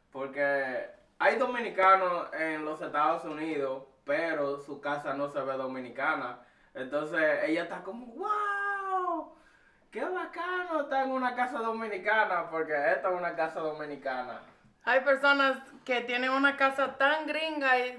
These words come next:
Speaker 2: después tienen una banderita dominicana o algo pensando que eso es suficiente, pero no. Una casa como esta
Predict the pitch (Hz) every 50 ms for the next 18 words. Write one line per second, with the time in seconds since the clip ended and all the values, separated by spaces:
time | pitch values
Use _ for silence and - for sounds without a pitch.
0 | 220 220 247 247 240 - 311 311 302 311 330 339 330 339 339 349 359 349 359 349
1 | 339 330 330 339 311 311 311 - 320 311 311 311 311 302 302 294 294 269 - 247
2 | 233 233 240 262 269 269 262 254 240 247 254 262 277 277 277 277 254 262 254 247
3 | 240 240 - - 240 220 208 240 233 233 240 247 240 - 240 214 220 220 - 254
4 | 233 220 226 - 247 - 220 220 208 - 226 208 202 208 214 208 208 190 185 190
5 | 190 190 180 170 160 160 - - - - - - - - - - - - - _
6 | _ _ _ _ - 233 262 294 311 320 311 - 302 302 294 294 302 294 285 -
7 | 277 269 247 247 233 226 226 233 247 247 233 226 - - 214 190 180 175 175 175
8 | -